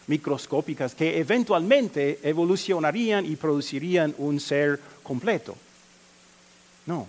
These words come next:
Él crea seres completos, en un estado completo de desarrollo. Y lo mismo es cierto para los seres humanos.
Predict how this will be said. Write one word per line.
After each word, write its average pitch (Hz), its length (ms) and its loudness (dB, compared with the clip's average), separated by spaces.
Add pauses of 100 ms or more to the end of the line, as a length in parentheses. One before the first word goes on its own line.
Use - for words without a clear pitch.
(120)
Él 143 220 -4 (280)
crea 147 420 0
seres 131 480 -4 (120)
completos, 120 480 -8 (320)
en 120 120 -4
un 127 100 -2
estado 135 460 0
completo 117 680 -6 (200)
de 104 300 -4
desarrollo. 120 480 -4
Y 143 240 -4
lo 143 120 -4
mismo 147 440 -4
es 131 160 -4
cierto 135 420 -2
para 110 340 -2
los 107 240 -10
seres - 360 -14
humanos. 262 320 -6